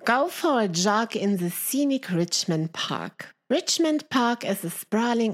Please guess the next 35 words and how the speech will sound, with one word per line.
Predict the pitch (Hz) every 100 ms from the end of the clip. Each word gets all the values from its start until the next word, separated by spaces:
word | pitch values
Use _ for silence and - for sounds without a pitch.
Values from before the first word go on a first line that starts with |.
| -
expanse | 170 - - 170 165 175
of | - -
nature | 180 170 156 - - 139
that | 139 -
provides | - 156 175 175 180
a | 165
serene | - - 185 196 269 302
escape | 220 240 - 185 185
from | 185 180 160
the | 156 147 -
urban | 190 196 180 185
hustle. | - 175 - - 185 -
Lace | 202 311 359 302
up | 285 285
your | 247
running | 208 196 196
shoes | 202 - 185 180
and | 190 190
enjoy | 180 160 165 180 175
a | -
jog | 165 202 220 220
amidst | 208 208 262 330 -
the | 302
park's | - 226 185 - 190
lush | 165 175 -
greenery, | - 170 156 147 123 123 160
where | 160 156
you | 151 165
might | 175 269 359 -
even | 277 269
encounter | - 269 - 190 180 190
the | 151 165
park's | - 175 151 - -
famous | - 233 214 214 214 -
deer. | 156 127 160